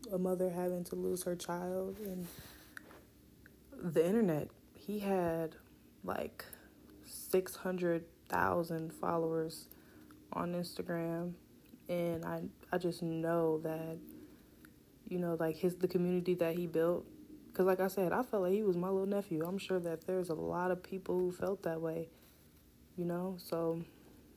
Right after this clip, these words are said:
we're, we're all grieving, and we're all, you know, here for his mom. So, you know, if you can extend some, you know, financial support, that's where you can find the link to the Cash App,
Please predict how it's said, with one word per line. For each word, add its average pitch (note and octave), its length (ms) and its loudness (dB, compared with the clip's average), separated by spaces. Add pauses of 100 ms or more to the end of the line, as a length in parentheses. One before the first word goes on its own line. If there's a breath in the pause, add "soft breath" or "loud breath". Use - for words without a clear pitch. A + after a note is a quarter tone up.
(280)
we're, F3+ 300 4
we're F3+ 240 2
all F3 240 4 (520)
grieving, E3 540 0
and E3 200 -6 (720 loud breath)
we're F3 200 4
all, E3+ 560 0 (120)
you F3+ 140 -2
know, E3 180 2
here F3+ 240 4
for F3 180 2
his E3 160 2
mom. D#3+ 540 -2 (140)
So, E3 360 -2
you F3+ 120 -8
know, - 160 -2
if F3 160 -4
you F#3 80 0
can F3 400 -2 (200)
extend F3 760 -2 (480)
some, E3+ 640 -4 (160)
you F#3 100 -2
know, E3+ 100 0
financial E3+ 600 0
support, F3+ 560 2 (720 loud breath)
that's E3+ 280 -2
where E3+ 120 4
you F3+ 100 2
can F3 180 -2
find E3+ 380 0
the D#3+ 80 -2
link E3 240 0
to D#3 100 -2
the D#3 80 -2
Cash E3 440 -2
App, D#3+ 240 0